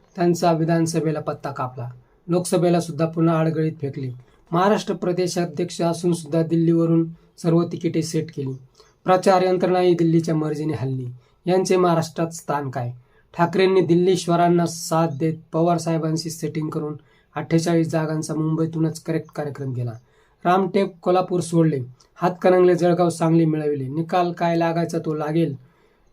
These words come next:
त्यातील विधानसभा मतदारसंघातील गणितही सोप्या भाषेत सोडविले. त्यामुळे उमेदवारांना प्रचार करायला वाव मिळाला. ज्यांनी ज्यांनी अंदाजपंचे अंदाज बांधले, त्यात ठाकरेंना मोठे यश मिळण्याचे भाकीत वर्तवले आहे.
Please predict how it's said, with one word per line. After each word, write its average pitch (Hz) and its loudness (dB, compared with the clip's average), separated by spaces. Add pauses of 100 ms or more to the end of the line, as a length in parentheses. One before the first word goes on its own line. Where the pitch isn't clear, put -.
त्यातील 175 2
विधानसभा 170 2
मतदारसंघातील 160 0 (480)
गणितही 175 4
सोप्या 165 -2
भाषेत 143 -4
सोडविले. 131 -8 (380)
त्यामुळे 190 6
उमेदवारांना 196 4
प्रचार 185 -2
करायला 175 0
वाव 160 2
मिळाला. 135 -6 (460)
ज्यांनी 214 8
ज्यांनी 202 6
अंदाजपंचे 185 2
अंदाज 175 0
बांधले, 160 2 (400)
त्यात 175 2
ठाकरेंना 170 0
मोठे 165 2
यश 156 -4
मिळण्याचे 156 -4
भाकीत 131 -6 (120)
वर्तवले 143 -8
आहे. 127 -10